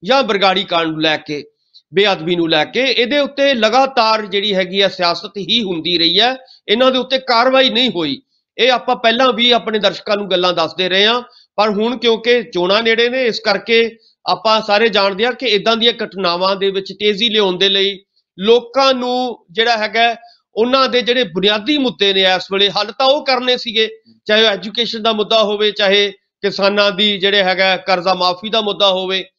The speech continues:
ਜਾਂ ਹੈਲਥ ਦਾ ਮੁੱਦਾ ਹੋਵੇ। ਇਹਨਾਂ ਦੇ ਉੱਤੇ ਜਦੋਂ ਅੱਜ ਸਿਆਸਤ ਭਖਣੀ ਚਾਹੀਦੀ ਸੀਗੀ, ਤਾਂ ਚੰਨੀ ਸਾਹਿਬ ਇਹ ਜਿਹੜੇ ਨੇ ਹੁਣ ਇੱਦਾਂ ਦੀ ਕੋਸ਼ਿਸ਼ ਕਰ ਰਹੇ ਨੇ ਦਿਖਾਉਣ ਦੀ ਕਿ ਦੇਖੋ ਜੀ, ਅਸੀਂ ਤਾਂ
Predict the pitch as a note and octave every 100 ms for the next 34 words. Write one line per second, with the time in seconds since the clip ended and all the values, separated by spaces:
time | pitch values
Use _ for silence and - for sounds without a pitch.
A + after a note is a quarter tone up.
0 | _ _ F3+ F#3+ E3+ A3+ A#3 A3+ A3+ G3
1 | G3+ G3 F#3 F#3 F#3 - _ - A#3+ C#4
2 | D4 C#4+ C4 C4+ C4 A#3+ A#3+ B3+ A3+ A3
3 | A3 A#3 - G#3+ G3+ G3+ A#3+ G#3+ A3 G#3
4 | G#3 G3 A3 G#3+ A3+ - F#3+ G3 F#3+ -
5 | _ _ C#4 D4 B3+ B3 C4 C#4 B3+ C#4
6 | C4+ - A#3 A#3 C4 B3 B3+ B3 B3 A3+
7 | G#3 A3 B3 B3+ A#3+ - _ - G#3+ F#3
8 | B3+ B3+ G3 - A#3 A#3 A#3 - G#3+ G3+
9 | G#3+ G#3 G#3+ A3 G#3 F#3+ F#3 F#3+ G3+ F#3+
10 | G#3 G3 _ _ A#3 G#3+ A3+ A#3 C4+ C4
11 | A#3+ A#3 C4 G#3 A3+ A3+